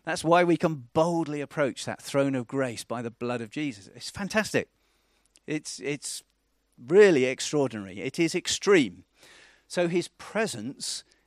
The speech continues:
is always with us. But I believe there is something else. There is something else. That's kind of like the internal presence. So he comes and he is given to us as a seal, and he is with us, and he can speak to us, and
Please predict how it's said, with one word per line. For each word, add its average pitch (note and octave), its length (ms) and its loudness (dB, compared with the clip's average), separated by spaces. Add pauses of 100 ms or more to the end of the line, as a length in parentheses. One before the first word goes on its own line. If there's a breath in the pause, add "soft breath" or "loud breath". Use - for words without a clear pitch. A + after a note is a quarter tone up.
(140)
is D3+ 160 0
always C#3+ 320 0
with C3 200 -8
us. D#2 320 -16 (1700 soft breath)
But C#3+ 120 -4
I G#3 60 -8
believe G#3 380 2
there C#3+ 200 2
is C#3+ 260 -2 (140)
something D#3+ 480 -4
else. G2+ 480 -10 (300 loud breath)
There B2 100 -12
is B2 80 -12
something F3+ 440 -6
else. B2+ 160 -2
That's F3+ 260 0
kind F#3 160 -4
of F3 100 -6
like E3 260 -2
the C#3+ 140 -4
internal E3 720 0
presence. - 720 -14 (120)
So B2+ 200 -8
he C3 100 -6
comes F#3 640 -6 (420 soft breath)
and B2 160 -8
he B2 120 -8
is A2+ 120 -10
given E3 280 -2
to D3 200 -6
us A#2+ 160 -6
as A#2 160 -10
a A#2+ 40 -10
seal, A2+ 360 -8
and C3 100 -6
he D3+ 140 -6
is C#3+ 120 -6
with C3 280 -2
us, C3 160 -4
and A2 100 -4
he A2 60 -6
can A2 160 -10
speak - 380 -4
to C#3 180 -8
us, A#2+ 180 -8
and G#2 160 -8